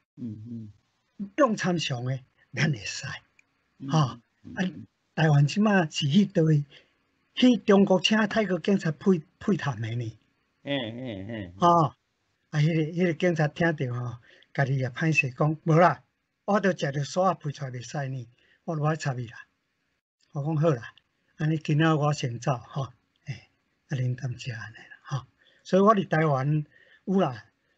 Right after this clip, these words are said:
Speaker 2: 加减有拍拼过，但是无讲，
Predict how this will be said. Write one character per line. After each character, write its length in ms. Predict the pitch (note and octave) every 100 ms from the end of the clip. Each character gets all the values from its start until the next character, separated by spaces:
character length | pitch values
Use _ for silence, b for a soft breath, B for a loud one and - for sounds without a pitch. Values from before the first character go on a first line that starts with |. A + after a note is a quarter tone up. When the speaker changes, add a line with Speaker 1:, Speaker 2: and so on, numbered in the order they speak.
| _
Speaker 2:
加 160 | - F3
减 220 | A#3 A3+
有 240 | E3+ D3+
拍 240 | C3 - -
拼 260 | - B2+
过， 180 | A#2 C3+
但 200 | C3+ D#3
是 160 | - D#3+ D#3 D3+ D3+ b b b b b _ _ _ -
无 320 | F#3 F#3 F3+
讲， 580 | G#3+ A#3 A#3 A3+ A3+